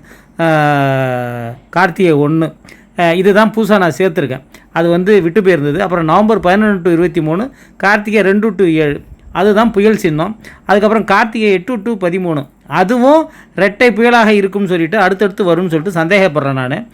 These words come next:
இது என்னுடைய தனிப்பட்ட வானிலை அறிக்கை. அதிகாரப்பூர்வ வானிலை அறிக்கைக்கு இந்திய வானிலை ஆய்வுத்துறை அறிக்கையை பார்க்கும். அதுக்கப்புறம் கார்த்திகை பதிமூணு to இருபத்தி ரெண்டு, அதாவது கார்த்திகை மாசத்துல கேப்பே கிடையாதுங்க. அதாவது அந்த காலத்துல சொல்லுவாங்கல்ல, ஆ, "நாங்க வந்து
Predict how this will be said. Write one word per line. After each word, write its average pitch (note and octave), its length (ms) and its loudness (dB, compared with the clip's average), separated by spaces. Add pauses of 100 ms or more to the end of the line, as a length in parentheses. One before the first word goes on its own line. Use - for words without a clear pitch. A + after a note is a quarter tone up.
(200)
இது G#3+ 140 2
என்னுடைய G#3 400 2
தனிப்பட்ட G#3 460 0
வானிலை F3 320 0
அறிக்கை. G#3+ 400 -4 (260)
அதிகாரப்பூர்வ G#3 640 2
வானிலை E3 320 0
அறிக்கைக்கு D3 280 -6
இந்திய G#3 300 -2
வானிலை F3 300 0
ஆய்வுத்துறை F3 460 -2
அறிக்கையை D3 300 0
பார்க்கும். A#2+ 400 -6 (240)
அதுக்கப்புறம் G#3 400 0
கார்த்திகை G#3 380 0
பதிமூணு F#3 460 -2
to G#3 100 -2
இருபத்தி F#3+ 320 -2
ரெண்டு, E3 280 -2 (300)
அதாவது G#3+ 340 0
கார்த்திகை G#3+ 640 0
மாசத்துல C#3+ 720 -4 (460)
கேப்பே A3+ 640 2
கிடையாதுங்க. F3+ 560 0 (400)
அதாவது E3+ 320 0
அந்த F#3 220 2
காலத்துல G3+ 320 2
சொல்லுவாங்கல்ல, E3 600 -2 (520)
ஆ, C3+ 640 -4
"நாங்க C#3+ 260 -2
வந்து E3+ 160 -2